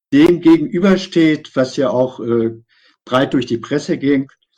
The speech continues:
dass von hundertneunundsechzig Ermittlungsverfahren gegen Polizisten kein einziges zur Anklage kam. Also das ist also die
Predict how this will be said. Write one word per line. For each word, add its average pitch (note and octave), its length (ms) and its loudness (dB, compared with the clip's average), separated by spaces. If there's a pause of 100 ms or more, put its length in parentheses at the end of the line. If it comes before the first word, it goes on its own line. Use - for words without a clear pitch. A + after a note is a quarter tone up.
(520)
dass - 160 -2
von C3 180 -4
hundertneunundsechzig C3+ 1120 -4
Ermittlungsverfahren C3+ 1040 -6 (360)
gegen C3 280 -2
Polizisten C#3 800 -4 (140)
kein D#3+ 480 -4
einziges B2 760 -6 (500)
zur A#2 200 -8
Anklage G#2 540 -10
kam. F#2 440 -12 (600)
Also A2+ 220 -6
das B2+ 220 -2
ist - 280 -8
also A#2+ 280 -6
die A2+ 580 -8